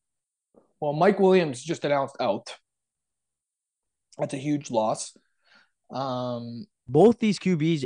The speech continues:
Speaker 2: and Lawrence and Herbert making their playoff debuts.
Speaker 1: Yeah, ex-, yeah, for sure. Yeah, exactly. I got, I got the Chargers.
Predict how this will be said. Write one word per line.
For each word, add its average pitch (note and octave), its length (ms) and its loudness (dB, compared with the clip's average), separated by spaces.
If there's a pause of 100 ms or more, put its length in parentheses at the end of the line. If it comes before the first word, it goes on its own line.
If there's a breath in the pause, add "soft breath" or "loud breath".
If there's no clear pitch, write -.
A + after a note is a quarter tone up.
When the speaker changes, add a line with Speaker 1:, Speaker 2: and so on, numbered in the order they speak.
Speaker 2:
and B2 200 0
Lawrence D#3 420 2
and D#3 120 0
Herbert C3+ 340 -2
making A#2+ 320 -2
their A#2+ 140 0
playoff A#2+ 360 -2
debuts. G2+ 640 -6
Speaker 1:
Yeah, D3 200 -2
ex-, B2 180 -12
yeah, A2+ 280 -4 (200)
for B2 120 -12
sure. - 140 -14
Yeah, G2+ 160 -4
exactly. A#2+ 460 -8 (400)
I F#3 160 6
got, G3 360 8
I F3+ 100 2
got F3+ 180 2
the - 80 -20
Chargers. - 640 -6